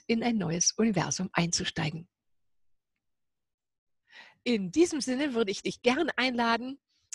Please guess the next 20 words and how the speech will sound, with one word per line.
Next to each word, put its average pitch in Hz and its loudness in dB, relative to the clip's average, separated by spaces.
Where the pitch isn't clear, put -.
zu 349 2
dem 294 0
Kurs 220 -2
Leben 277 0
aus - -6
der 214 -4
Vision 233 -2
zu 254 -4
kommen, 269 4
zum 233 -8
Schnuppern 370 2
oder 262 2
um 220 -8
gleich 233 -2
mitzumachen. 196 -8
Er 220 2
geht 185 -2
über 170 -4
fünf - -4
Wochen, 202 -4